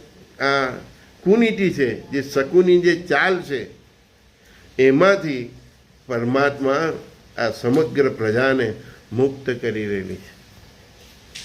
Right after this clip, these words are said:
એટલે જ્યારે ગુરુદેવને પરમાત્મા સારું કરે ને, તે થોડી પીડા થાય આપણને,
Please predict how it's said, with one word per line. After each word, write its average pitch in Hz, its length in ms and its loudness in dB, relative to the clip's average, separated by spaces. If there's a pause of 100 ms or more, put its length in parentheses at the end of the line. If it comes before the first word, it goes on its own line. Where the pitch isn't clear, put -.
(1800)
એટલે 117 160 0
જ્યારે 127 240 4
ગુરુદેવને 147 580 2
પરમાત્મા 143 680 0
સારું 139 520 -2
કરે 165 200 0
ને, 160 140 0
તે 147 120 -2
થોડી 143 260 -4
પીડા 156 360 -2
થાય 156 260 0
આપણને, 110 400 -6